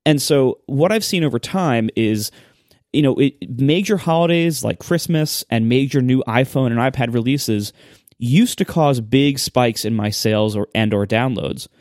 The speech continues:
And over time, the size of those spikes has actually decreased. That i-, in recent years, those spikes aren't actually v-, that substantial. And so maybe the right calculus here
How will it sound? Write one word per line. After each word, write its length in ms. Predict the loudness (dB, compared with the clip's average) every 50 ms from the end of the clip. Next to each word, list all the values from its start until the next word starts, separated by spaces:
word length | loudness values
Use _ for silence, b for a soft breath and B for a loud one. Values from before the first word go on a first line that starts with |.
| b b b b b b b b b b _
And 120 | 2 4 4
over 180 | 4 4 2
time, 480 | -2 -4 -4 -2 0 2 2 2 2 2
the 140 | 2 0 0
size 400 | 0 0 0 2 2 2 2 0
of 80 | -2
those 100 | -4 -4
spikes 340 | -4 -2 -2 0 0 0 0
has 200 | 0 -2 0 0
actually 300 | -2 -2 -4 -4 -6 -6
decreased. 600 | -6 -4 -6 -6 -4 -6 -8 -6 -6 -8 -12 -14 -18 b b b b
That 300 | 0 0 0 0 -2 _ 0
i-, 120 | 0 2 2
in 180 | 2 2 2
recent 360 | 2 2 0 0 -2 -4 -2
years, 440 | 0 0 2 2 2 0 -2 -4 -6 -10 b b b b b b b _
those 200 | 0 2 2 2
spikes 380 | 0 0 0 0 0 0 -2 -6 -8 _ -2
aren't 300 | 0 0 0 0 0 -2
actually 400 | -2 -2 -2 -2 -2 -2 -2 -2
v-, 140 | -4 -8 -12 _ _ _ _ _ -6
that 280 | -2 0 0 0 -2
substantial. 600 | -8 -12 -8 -4 -2 -2 -2 -2 -4 -6 -8 -10 -12 _ _ _ _ _ _ _ _ _ _ _ _ 0
And 100 | 0 0
so 160 | 2 2 2
maybe 580 | 4 4 4 4 4 2 2 0 -2 -2 -4 -8 b b b b b b b b
the 300 | 0 2 2 2 2 2
right 240 | 2 2 2 0
calculus 520 | 0 -2 -2 -2 -2 0 -2 -2 -2 -2 -2
here 360 | 0 0 0 0 0 -2 -4